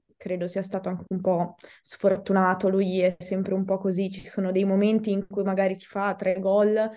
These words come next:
poi dei momenti di blackout totale dove non riesce neanche a segnare, però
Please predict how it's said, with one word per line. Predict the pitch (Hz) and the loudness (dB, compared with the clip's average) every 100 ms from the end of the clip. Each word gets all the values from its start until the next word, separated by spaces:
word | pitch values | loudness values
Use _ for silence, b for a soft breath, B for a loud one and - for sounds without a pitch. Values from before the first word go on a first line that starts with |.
| B _ | B _
poi | 196 196 | -2 0
dei | 196 | 0
momenti | 196 196 196 202 | 2 0 -2 -4
di | 196 | -4
blackout | 190 196 196 196 - 196 | -4 -2 -2 -4 -6 -14
totale | - 196 196 185 190 185 | -10 -6 -2 0 0 0
dove | 185 180 185 | -2 -2 -2
non | 185 | -2
riesce | 185 185 196 | -2 -2 -4
neanche | 180 180 185 | -4 -4 -4
a | |
segnare, | 185 208 196 180 190 180 | -2 0 0 -2 -2 0
però | 202 196 | 2 2